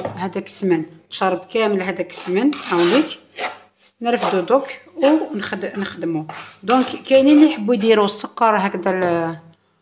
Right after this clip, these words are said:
ال-، لا السميد، اللي حابه دير سكر دير زوج، زوج مغارف تاع السكر، زوج مغارف كبار تاع السكر. انا ما نحبش ندير، نديرو علاه باسكو دوك يتعسل اوتوماتيك، آه، ديريكتومون.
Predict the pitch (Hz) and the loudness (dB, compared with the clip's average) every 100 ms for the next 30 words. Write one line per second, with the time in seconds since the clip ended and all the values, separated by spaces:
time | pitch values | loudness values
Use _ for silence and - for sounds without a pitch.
0 | _ _ _ - 175 170 170 170 170 170 | _ _ _ -4 0 2 0 -2 -4 -6
1 | - - 190 190 180 170 165 175 185 - | -12 -16 -6 -2 0 0 -4 -8 -12 -10
2 | 202 233 277 - _ _ - 214 202 202 | -2 0 -2 -6 _ _ -12 -8 -4 0
3 | 214 196 196 - - 262 208 202 185 170 | 0 0 -2 -4 -4 -2 0 -2 -2 -2
4 | 175 170 170 - _ _ _ 190 196 190 | 0 0 -4 -10 _ _ _ -6 -2 0
5 | 180 175 175 175 175 190 240 - 185 175 | 2 2 0 -2 0 0 0 -2 -4 -4
6 | - - 160 165 165 180 170 - 202 214 | -8 -10 -8 -6 -2 0 0 -4 -6 -4
7 | 170 160 - 180 - 220 208 202 202 - | -6 -8 -8 -6 -4 -2 -2 -4 -6 -8
8 | 190 175 175 175 175 170 170 240 220 180 | -6 -2 -2 -2 -4 -4 -2 0 0 2
9 | 262 - - - _ 208 - 196 208 208 | 0 -2 -16 -20 _ -10 -10 -8 -8 -8
10 | 202 180 - 180 190 196 185 180 185 196 | -6 -6 -6 -10 -10 -10 -6 -6 -8 -18
11 | - 175 156 196 190 - 185 185 | -12 -10 -6 -6 -6 -6 -6 -4